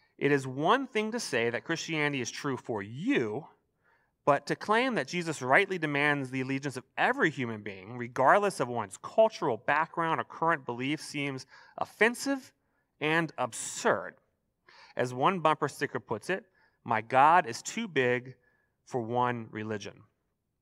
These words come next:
Let me illustrate what Rebecca is saying here. She calls this, she says, "It seems like a category confusion for us." What that means is, uh, uh, we gotta ask ourselves, what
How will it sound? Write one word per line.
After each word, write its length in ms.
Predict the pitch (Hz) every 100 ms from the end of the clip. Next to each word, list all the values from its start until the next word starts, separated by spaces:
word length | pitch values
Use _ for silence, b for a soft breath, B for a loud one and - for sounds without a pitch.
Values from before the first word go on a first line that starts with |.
| _ _ _ _
Let 140 | 139 190
me 80 | 220
illustrate 640 | 185 190 190 - 143 139
what 80 | 135
Rebecca 400 | 127 120 127 127
is 80 | -
saying 260 | 143 135
here. 180 | 123 95
She 140 | - 151
calls 540 | 175 220 254 233 - b b b b _ _ _ _ _ _
this, 180 | 151 156 156 _
she 160 | - 170
says, 240 | - 214
"It 120 | 180 -
seems 260 | 214 233
like 180 | 185 -
a 40 |
category 600 | - - 175 156 120 110
confusion 560 | - 113 - 104 101 90
for 180 | - 95
us." 240 | - - -
What 100 | 139
that 140 | 170
means 320 | 202 226 214
is, 260 | 127 113 - b b b b b - -
uh, 40 | 76
uh, 200 | - 92 - _ _ _ _ _ _ _ _ _ 143
we 80 | 170
gotta 160 | 233
ask 300 | 190 190 180
ourselves, 640 | 143 - 123 113 113 - - _ _ _
what 400 | 135 170 254